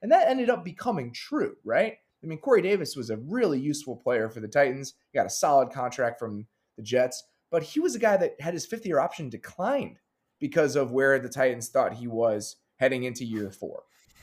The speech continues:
And you have guys in that draft, in the two thousand seventeen draft, like Chris Godwin,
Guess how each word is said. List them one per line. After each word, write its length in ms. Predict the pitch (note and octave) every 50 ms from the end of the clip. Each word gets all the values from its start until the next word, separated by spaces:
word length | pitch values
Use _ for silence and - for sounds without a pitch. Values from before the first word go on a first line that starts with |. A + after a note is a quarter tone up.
| _ _
And 340 | - D3 D#3 D3+ D3 C#3+ - _ -
you 180 | C#3 C#3+ F#3+
have 120 | A#3 - D3+
guys 280 | G3 G3 F#3+ F3+ D#3
in 140 | F3 F#3 G3
that 220 | F3+ E3 D3+ B2+ A2
draft, 480 | A#2+ A#2+ D3 A3 A#3+ F3 C#3+ - - C#3+
in 60 | B2
the 60 | A2+
two 140 | - - F3+
thousand 300 | F3+ D#3+ D#3+ D3 D3 B2
seventeen 540 | - - D3 C#3+ D3 C#3 - - D3 C#3 B2
draft, 520 | A2+ A#2+ C3+ - F3 B2+ C#3+ - - - _ _ _ _ _ _ _
like 360 | - C3 B2+ A#2+ A#2 A#2 - _ _ _ _ _ _ _ _
Chris 220 | _ - F#2+ -
Godwin, 600 | - - C3+ C#3 C3 C3 B2+ B2 A#2+ A#2+ A#2 A2+